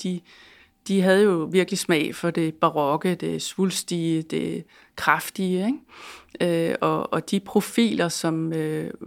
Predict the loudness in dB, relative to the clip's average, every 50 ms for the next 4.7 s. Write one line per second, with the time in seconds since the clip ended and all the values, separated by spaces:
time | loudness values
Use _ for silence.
0 | -16 -16 -18 -20 -20 _ _ _ _ -4 -2 -2 -2 -2 -2 -2 -2 -2 -2 -6
1 | -14 _ -20 -20 -8 0 4 4 4 6 4 4 2 2 0 0 0 0 -2 -2
2 | -4 -8 -8 -8 -6 -4 -2 0 0 0 -2 -4 -4 -4 -4 -4 -4 -4 -4 -4
3 | -4 -6 -6 -4 -4 -4 -4 -4 -6 -8 -8 -4 0 0 0 2 2 0 0 0
4 | 0 -2 -4 -6 -6 -6 -8 -8 -8 -8 -6 -8 -8